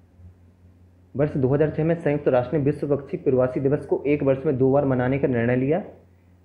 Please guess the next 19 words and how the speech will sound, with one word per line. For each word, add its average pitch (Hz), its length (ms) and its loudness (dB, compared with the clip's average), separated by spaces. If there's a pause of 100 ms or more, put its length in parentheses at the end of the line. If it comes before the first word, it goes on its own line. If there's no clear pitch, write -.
(340)
मई 143 220 2
और 143 140 2
अक्टूबर 127 380 0
में 165 180 -2 (160)
दूसरे 120 280 0
शनिवार 104 340 -2
को। - 200 -14 (1080)
विश्व 139 220 -2
प्रवासी 147 360 2
पक्षी - 280 0
दिवस 170 240 2
वर्ष 156 240 0
दो 135 180 2
हज़ार 143 180 2
बीस 151 200 0
में 180 60 2
नौ 135 200 4
मई 143 160 2
को 185 200 0